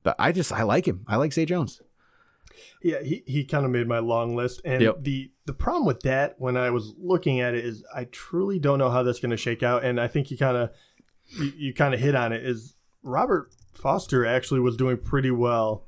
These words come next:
Speaker 1: He was, yeah.
Speaker 2: with them also. And they're kind of very similar guys. You know, they both run, you know, they're, they're relatively fast, but they're not burners. They're,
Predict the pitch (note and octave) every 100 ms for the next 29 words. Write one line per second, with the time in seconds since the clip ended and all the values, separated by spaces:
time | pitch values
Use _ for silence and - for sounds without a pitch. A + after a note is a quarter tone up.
0 | - F3 A2+ F2 C3 C3+ A#2+ C3 B2 A#2
1 | - C3+ B2+ A2+ A2 C#3+ C3+ B2+ A#2 -
2 | _ _ _ _ C#3+ C3+ B2+ _ - -
3 | F3+ A3 D3 D3 D3 - D3+ D3 B2+ C3
4 | F3 F3+ - _ C#3+ C#3 B2+ B2+ A#2 C3
5 | C3+ - A#2+ C3 C3+ C3+ C3+ B2+ - _
6 | _ F#3 G3 F3 E3+ D#3 F3+ C#3+ - C3
7 | C3 D#3 C#3+ D3 D3 C#3 C#3 C#3 C3+ B2
8 | B2 B2+ A#2+ A#2+ B2 B2 B2 A#2 B2 A#2
9 | A#2